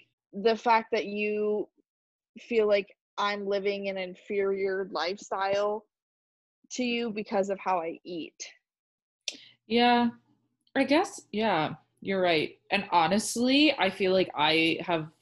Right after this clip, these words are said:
Speaker 2: now that you point it out, I feel like I've actually said that before to someone. And I don't even, I don't remember if it was you. And there's actually a decent chance that I probably said that to you when I met you. So I apologize because I think
Speaker 1: <laughs>
Speaker 2: my automatic thought is, is that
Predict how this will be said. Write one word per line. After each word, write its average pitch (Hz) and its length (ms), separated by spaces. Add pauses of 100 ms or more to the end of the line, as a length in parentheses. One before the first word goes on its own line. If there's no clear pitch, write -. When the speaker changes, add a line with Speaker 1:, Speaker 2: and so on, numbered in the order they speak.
(320)
Speaker 2:
now 143 380
that 147 140
you 160 100
point 147 260
it 143 80
out, 139 300
I 156 60
feel 139 160
like 143 140
I've 143 200
actually 131 380
said 127 240
that 151 160
before 190 280
to 226 100
someone. 277 460 (280)
And 170 100
I 175 80
don't 170 360
even, 170 300 (100)
I 170 100
don't 175 180
remember 165 340
if 151 120
it 135 100
was 156 180
you. 147 240
And 139 100
there's 151 160
actually 147 420
a 147 40
decent 143 360
chance 135 320
that 135 120
I 135 120
probably 135 440
said 147 240
that - 200
to 123 100
you 120 100
when 113 140
I 117 80
met 117 240
you. 113 260 (340)
So 160 260
I 170 180
apologize 147 720
because 170 180
I 160 100
think 165 300 (500)
Speaker 1:
<laughs> 285 640
Speaker 2:
my 190 360
automatic 160 580
thought 151 300
is, 147 280
is 151 160
that 143 300